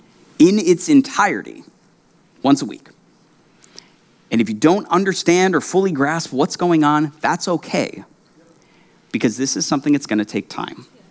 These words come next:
And this is where this illustration of the laptop and the bonsai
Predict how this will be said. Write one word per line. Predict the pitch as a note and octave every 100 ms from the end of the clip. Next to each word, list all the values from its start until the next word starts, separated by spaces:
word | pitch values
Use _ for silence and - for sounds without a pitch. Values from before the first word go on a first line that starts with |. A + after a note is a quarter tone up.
| - -
And | A#2
this | C3+
is | F3+
where | F3+ G3
this | E3+
illustration | G#3+ F#3+ E3+ - C#4+ - - B2
of | C3+
the |
laptop | C3 C#3+ F3+ F#3 D#3+ -
and | B2
the |
bonsai | A2+ D4+ E4+ - D#2 F#2+